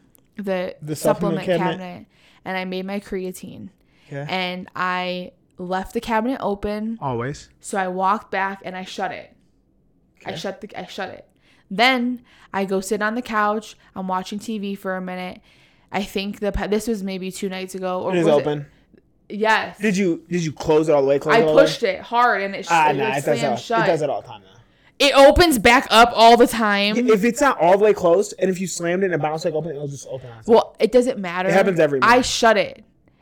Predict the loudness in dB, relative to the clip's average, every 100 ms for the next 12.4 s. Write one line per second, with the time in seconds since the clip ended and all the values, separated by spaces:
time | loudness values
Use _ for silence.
0 | -4 -4 -2 0 0 0 -8 -6 -4 -6
1 | -8 -8 -6 -4 -4 -6 -4 -6 -6 -12
2 | -12 -14 -12 -10 -8 -8 -8 -8 -8 -4
3 | -4 -6 -12 _ _ -8 -6 -4 0 0
4 | 0 -2 -6 -10 -10 -10 -12 -12 -8 -6
5 | -6 -12 -14 -18 -20 _ _ -12 0 2
6 | 4 2 2 2 -2 0 -2 -2 -2 0
7 | 0 -2 -4 -6 -8 -8 -8 0 0 0
8 | -6 -6 -8 -8 -6 -8 -10 -18 -16 -10
9 | -10 -10 -14 -16 -14 -10 -8 -8 -8 -8
10 | -8 -6 0 2 2 0 0 0 0 -4
11 | -4 _ _ _ _ -12 -10 -8 -10 -14
12 | -18 -20 -20 -20